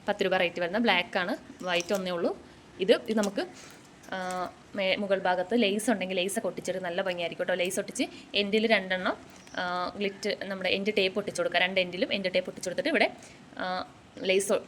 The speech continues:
വെച്ച് കൊടുക്കുവാണെങ്കിൽ നല്ല ഭംഗിയായിരിക്കും കേട്ടോ. അങ്ങനെ നമുക്ക് ചെയ്തെടുക്കാം. പിന്നെ നമുക്കിതാ, ആ, നമ്മുടെ പഞ്ച് ബീഡ്സ് ആണിത്. അത് മിക്സ്ഡ് കളർ കുറച്ചുണ്ടാകും. പിന്നെ നമുക്കിതാ കുറച്ച് മോൾഡുകളുണ്ട്. പിന്നെ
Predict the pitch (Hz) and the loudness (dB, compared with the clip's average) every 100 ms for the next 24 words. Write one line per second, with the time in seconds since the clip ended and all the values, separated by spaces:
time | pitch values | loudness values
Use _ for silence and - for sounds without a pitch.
0 | - 185 - 180 170 180 220 185 185 170 | -8 -8 -4 -4 -2 -2 0 0 0 0
1 | 170 160 180 180 185 190 175 - 185 170 | 0 -2 -2 -4 -4 -6 -6 -6 -2 -2
2 | 196 339 - - - - - - - 262 | 0 -2 -4 -14 -14 -8 -4 -4 -6 -4
3 | 262 254 226 220 220 - - 214 214 202 | 0 0 4 4 4 2 6 6 6 4
4 | - - 208 214 214 208 196 202 240 190 | 0 -2 -6 -2 -2 -2 -2 2 2 4
5 | 202 415 - - - 202 202 262 - 220 | 2 -4 -6 -16 0 2 4 2 -2 -8
6 | 214 208 208 196 220 202 202 185 160 202 | -6 -4 0 0 2 0 0 -4 0 0
7 | - - - - - 247 240 226 226 220 | 2 0 -2 -12 -10 -6 0 2 2 0
8 | 214 208 190 190 190 180 180 403 - - | -4 -2 0 0 -2 -2 -4 -6 -8 -20
9 | - - - - | -20 -20 -20 -6